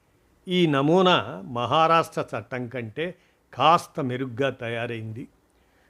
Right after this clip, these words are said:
దీర్ఘకాల నిరీక్షణ అనంతరం గత ఏడాది నవంబర్లో అసెంబ్లీ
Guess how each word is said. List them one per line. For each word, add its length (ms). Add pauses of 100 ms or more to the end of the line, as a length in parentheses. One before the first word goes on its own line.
(240)
దీర్ఘకాల 920
నిరీక్షణ 520
అనంతరం 600 (600)
గత 180
ఏడాది 520 (140)
నవంబర్లో 680 (560)
అసెంబ్లీ 680